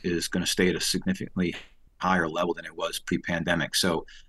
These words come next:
we're in constant communication with the state to see if we can continue to get some financial support.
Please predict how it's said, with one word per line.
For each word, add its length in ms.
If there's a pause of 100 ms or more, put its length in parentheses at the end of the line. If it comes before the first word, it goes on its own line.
(180)
we're 140
in 80
constant 320
communication 420
with 100
the 60
state 300
to 80
see 140
if 120
we 60
can 60
continue 360
to 60
get 80
some 160
financial 320
support. 500